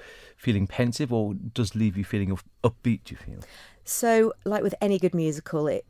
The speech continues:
Speaker 2: it ends with the most beautiful finale number, um, which everybody's involved with, and it's massively uplifting. We were very fortunate to be asked to perform that song called Learning to Let Go, um,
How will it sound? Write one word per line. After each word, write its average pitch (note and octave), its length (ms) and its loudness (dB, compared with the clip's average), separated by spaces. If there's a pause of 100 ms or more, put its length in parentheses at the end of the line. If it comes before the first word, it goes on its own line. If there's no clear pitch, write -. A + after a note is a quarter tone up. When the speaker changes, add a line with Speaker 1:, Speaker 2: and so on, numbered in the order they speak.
(120)
Speaker 2:
it D#3+ 200 0
ends D#3 460 0
with D3 300 0
the D#3+ 60 2
most D3 440 0
beautiful E3 800 0
finale D3 840 0
number, C#3+ 520 -4 (340)
um, C#3 180 -2
which - 220 -6
everybody's D3+ 500 0
involved C#3+ 380 -2
with, C#3+ 160 -2
and D3 100 -2
it's - 240 -6 (120)
massively F3 580 0
uplifting. C#3+ 600 -4
We F3+ 120 6
were D#3+ 140 4
very E3 400 4
fortunate - 720 -4
to - 140 -10
be D#3 280 0
asked - 460 -6
to D#3 160 0
perform D#3+ 540 0 (400)
that D#3 200 0
song D3 360 0
called D#3 260 -2
Learning D3+ 300 0
to D#3 140 -4
Let - 200 0
Go, D3+ 380 2 (500)
um, D#3+ 360 0